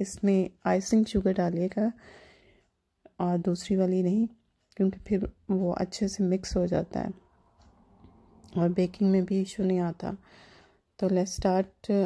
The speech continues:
with खोया, क्योंकि खोया मैंने घर पे प्रिपेयर किया था और यहाँ पे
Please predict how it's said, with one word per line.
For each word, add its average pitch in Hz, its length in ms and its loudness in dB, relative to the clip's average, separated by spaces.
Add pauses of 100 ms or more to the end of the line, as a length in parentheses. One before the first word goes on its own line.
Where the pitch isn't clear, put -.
(480)
with 180 360 -2 (140)
खोया, 190 400 2 (640)
क्योंकि 196 280 -2
खोया 196 360 -2
मैंने 202 220 0
घर 202 180 -4
पे 208 180 -4
प्रिपेयर 202 420 -2 (100)
किया 190 240 0
था 208 280 -2 (1120)
और 170 500 -2
यहाँ 196 380 0 (100)
पे 202 120 4